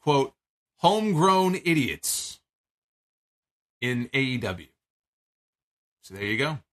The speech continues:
right? We talked about this storyline last week, how it looked like we were setting up for the A E W outsiders,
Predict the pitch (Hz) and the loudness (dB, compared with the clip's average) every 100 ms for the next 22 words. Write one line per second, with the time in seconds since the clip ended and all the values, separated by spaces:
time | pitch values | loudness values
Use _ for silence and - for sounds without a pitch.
0 | _ 107 139 _ _ _ _ - 127 127 | _ -16 -16 _ _ _ _ -4 -2 -2
1 | 127 127 139 - 147 135 135 135 135 135 | -2 0 -2 -2 0 0 2 2 2 0
2 | 135 160 196 139 104 104 117 127 127 120 | -2 -4 -6 -2 -4 -2 -4 -2 -2 -2
3 | 127 120 - 127 131 131 - 127 110 113 | -4 -4 -2 -2 -2 -4 -4 -4 -2 0
4 | 123 131 123 123 123 120 - _ _ 117 | 0 0 0 2 2 0 -6 _ _ -2
5 | 135 - - 120 127 123 156 - - | 0 -2 0 2 2 -2 -4 -8 -10